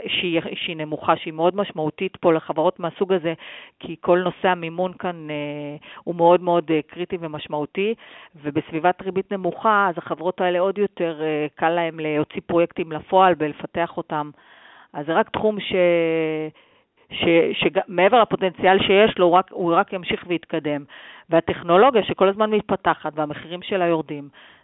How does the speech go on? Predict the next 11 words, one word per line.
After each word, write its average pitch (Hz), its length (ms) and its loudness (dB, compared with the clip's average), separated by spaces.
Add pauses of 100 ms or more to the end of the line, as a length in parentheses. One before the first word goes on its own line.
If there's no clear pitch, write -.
(140)
זה 165 60 -10
פשוט - 320 -8
הופך - 280 -6
להיות, 208 380 0
אה, 196 340 2
פרויקטים 190 380 -2
שהם 185 180 0
הרבה 170 180 4
יותר 214 160 2
כלכליים 196 760 -2
מ-, 175 540 -8